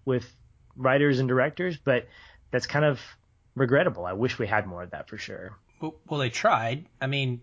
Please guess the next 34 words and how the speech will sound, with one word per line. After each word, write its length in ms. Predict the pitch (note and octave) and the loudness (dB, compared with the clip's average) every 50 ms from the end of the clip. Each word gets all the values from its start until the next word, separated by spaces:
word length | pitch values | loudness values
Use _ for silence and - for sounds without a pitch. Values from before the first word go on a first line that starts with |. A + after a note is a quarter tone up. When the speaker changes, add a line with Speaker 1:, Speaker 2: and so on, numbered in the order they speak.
| - - | -12 -12
Speaker 2:
they 100 | - A2+ | -10 -4
tried 280 | - - D3+ D#3 C#3 | 2 2 2 4 4
last 280 | D3 D3+ C#3 B2 - - | 2 0 0 0 -2 0
year 380 | F3+ F3 C3+ G#2+ A2 A#2+ A#2 - - | 0 0 0 0 -2 -4 -6 -6 -10
to 120 | - A#2 | -8 -4
get 160 | A2+ C3 C3 | -4 -4 -2
one 140 | - C3+ C3+ | -2 -2 0
off 180 | C3 B2+ A#2+ - | 0 -2 -2 -4
the 60 | B2 | -6
ground. 580 | G#2+ C3+ D#3+ C#3+ G#2+ F#2+ G#2 A#2 B2 B2 A#2+ - _ _ _ - | -2 0 0 0 0 -2 -4 -6 -6 -8 -8 -12 _ _ _ -12
Uh, 240 | G2+ F#2+ G2+ G#2 G#2 | -8 -8 -8 -8 -8
The 100 | G2+ A2+ | -8 -2
Dark 320 | A2 A2+ B2+ C3+ B2 - | 4 4 4 4 4 0
Universe 640 | C#3+ D3+ D3 C3 B2 D3 D3 B2+ - - - - - - _ | -6 -4 -2 0 4 4 4 4 2 -2 -8 -10 -12 -14 _
<laughs> 60 | _ | _
is 200 | C#3 C#3 B2 - - | -8 -8 -8 -8 -10
the 180 | A#2 B2 B2 A#2 | -8 -8 -6 -4
wonderful 420 | A#2 C3 C3+ C3 A#2+ A#2 B2+ B2 | -4 -4 -4 -4 -4 -4 -4 0
title 380 | - C3 B2+ B2+ A#2 A#2+ A#2+ A#2 | 4 4 4 4 2 -2 -4 -6
that 140 | A#2 A2 | -6 -8
they 100 | A2+ A#2+ | -4 -4
were 120 | A#2+ A#2+ A2 | -2 -2 -2
gonna 200 | A2 A#2 A#2 A2 | -4 -6 -8 -4
go 200 | G#2+ B2+ C3+ B2+ | -2 -2 -2 -2
with. 260 | G#2+ G2+ A2 A#2 A2+ - - | -2 -4 -4 -4 -6 -8 -12
You 100 | - A#2 | -12 -8
know, 240 | A2 G#2+ G#2+ A2+ A#2+ | -4 -2 -2 -2 -2
we 160 | A2+ G#2+ G#2 | -4 -6 -10
started 380 | F#2+ - - - A#2 A#2+ A#2+ A#2 | -14 -10 -2 0 0 0 0 0
with 240 | B2 B2 A#2+ - - | -2 -4 -4 -6 -8
the 60 | A#2 | -2
Mummy 280 | A#2 C3+ C#3 C3 A#2+ A2 | -2 0 0 0 -2 -2
reboot, 460 | G#2+ A2+ A2 G#2+ A2 A2+ A#2 A#2+ A#2 - | -2 -4 -4 -4 -2 -2 -2 -4 -4 -6
and 300 | A2 G2+ G2+ G#2+ G#2+ | -8 -8 -6 -6 -10